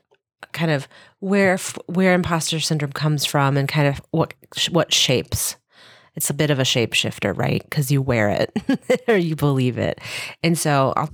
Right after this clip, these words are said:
take myself, for example. I absolutely grew up with some perfectionism stuff. I think it comes from gymnastics.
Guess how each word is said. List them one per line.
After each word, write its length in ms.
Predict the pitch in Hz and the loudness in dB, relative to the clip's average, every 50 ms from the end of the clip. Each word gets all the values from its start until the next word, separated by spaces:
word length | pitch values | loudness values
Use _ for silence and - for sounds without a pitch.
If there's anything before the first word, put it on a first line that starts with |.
| - 139 | -10 -10
take 240 | - - 175 151 - | -4 -2 -2 0 2
myself, 360 | 131 131 127 - 127 131 - | 0 0 2 0 0 0 0
for 120 | - 139 127 | -2 -4 -4
example. 600 | 131 131 123 120 120 117 127 127 117 120 127 - - - - - - - - - _ _ _ - | -4 -4 -4 -4 -4 -2 -2 0 0 0 -2 -4 -8 -16 -20 -20 -20 -20 -20 -20 _ _ _ -4
I 100 | 160 - | -2 0
absolutely 1080 | - 170 185 175 - - 175 160 151 147 151 135 - 120 143 139 135 139 135 131 131 - | 0 0 -2 0 0 0 0 2 2 2 2 0 0 0 -2 0 0 0 -2 -2 -4 -6
grew 180 | - 147 139 131 | -2 0 2 2
up 200 | 123 - - 139 | 0 0 0 0
with 140 | 127 127 | 0 0
some 240 | - - - - 143 131 - | 0 -2 -4 -4 -8 -8 -8
perfectionism 800 | - 147 - - 113 - - - 147 139 127 120 131 131 135 | -12 -10 -6 -4 -4 -2 0 0 0 0 0 0 0 0 0
stuff. 340 | 123 - - 135 127 135 - - | 0 0 0 0 0 0 0 -2
I 60 | 127 | -2
think 220 | - 147 135 135 | -2 -2 -2 -2
it 80 | - - | -6 -6
comes 320 | - - 135 139 135 127 | -4 -2 0 0 0 0
from 180 | - - 117 117 | -2 -2 -4 -4
gymnastics. 800 | - 113 113 127 170 190 190 - - - 180 175 - - - | -4 -2 0 2 2 2 2 0 0 0 0 0 0 -4 -8